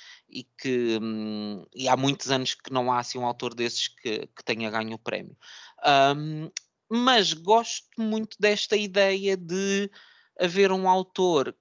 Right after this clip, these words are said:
que de facto não chega a muitas pessoas, hum, mas que não é por falta de qualidade, é muito por falta, se calhar, de,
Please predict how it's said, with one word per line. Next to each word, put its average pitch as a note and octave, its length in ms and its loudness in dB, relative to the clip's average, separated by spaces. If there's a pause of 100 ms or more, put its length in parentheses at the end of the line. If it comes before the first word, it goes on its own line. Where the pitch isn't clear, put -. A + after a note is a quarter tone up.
(140)
que - 80 -6
de D#3+ 120 -10
facto - 840 0 (540)
não F#3+ 440 2
chega D3 960 2 (220)
a D3+ 80 0
muitas E3 580 -2
pessoas, - 1000 -4 (1120)
hum, F3+ 360 -8 (540)
mas G3 360 2
que - 120 -4
não A3+ 200 2
é A3 80 0
por - 120 -16
falta G#3 300 2
de G3+ 100 -12
qualidade, G#3 520 0
é D3+ 40 0
muito D#3+ 300 -8
por - 100 -18
falta, E3+ 760 0
se - 260 -18
calhar, D#3+ 440 2
de, E3 600 -4